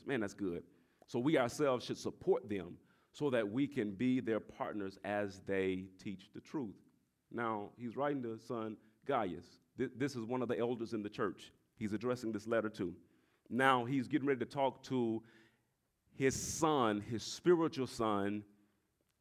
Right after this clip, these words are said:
an elder in the church, Gaius, about another spiritual son, elder that's in the church. Because the church are, they're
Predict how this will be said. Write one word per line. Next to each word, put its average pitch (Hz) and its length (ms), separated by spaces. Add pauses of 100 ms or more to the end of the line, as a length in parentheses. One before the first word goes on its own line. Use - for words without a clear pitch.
an 117 200
elder 151 320
in 120 80
the 113 80
church, 104 340
Gaius, 107 580 (880)
about 110 400
another 113 440
spiritual 131 680
son, 87 520 (440)
elder 131 400
that's 101 280
in 101 160
the 98 80
church. - 480 (840)
Because 120 260
the 110 80
church 165 380
are, 110 280 (320)
they're 110 160